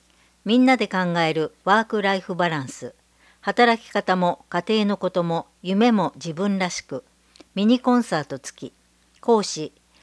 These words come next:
木山裕作さん、シンガー。定員五百人。入場無料です。申し込みはいりません。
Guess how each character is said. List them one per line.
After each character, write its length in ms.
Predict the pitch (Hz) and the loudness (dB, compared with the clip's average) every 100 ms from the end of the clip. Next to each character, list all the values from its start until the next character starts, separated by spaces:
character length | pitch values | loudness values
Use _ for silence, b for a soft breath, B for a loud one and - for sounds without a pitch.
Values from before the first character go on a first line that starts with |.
| b b | b b
木 120 | - 254 | -2 2
山 260 | 220 175 | 4 2
裕 200 | 147 180 | -2 -4
作 260 | 175 170 - | -4 -6 -6
さ 200 | - 156 | -6 -4
ん、 160 | 139 - _ | -6 -12 _
シ 220 | - 214 | -4 -2
ン 120 | 180 | -2
ガ 180 | 143 127 | -2 -6
ー。 40 | - _ _ _ _ | -8 _ _ _ _
定 140 | - 214 | -2 0
員 360 | 202 196 185 - - | 2 0 -2 -8 -4
五 120 | 180 | 0
百 280 | 220 220 202 | 0 0 -4
人。 220 | 147 127 _ b b b - | -4 -6 _ b b b -2
入 220 | 214 247 | 4 4
場 200 | 233 233 | 6 6
無 160 | 214 214 | 6 2
料 220 | 180 139 | 2 0
で 100 | 135 | -6
す。 220 | - - _ _ | -12 -20 _ _
申 140 | 185 220 | -2 0
し 100 | - | 0
込 140 | 196 | -2
み 140 | 190 | 0
は 80 | 180 | 0
い 100 | 160 | -2
り 120 | 151 | -4
ま 120 | 147 147 | -6 -6
せ 180 | 151 | -8
ん。 120 | 127 | -12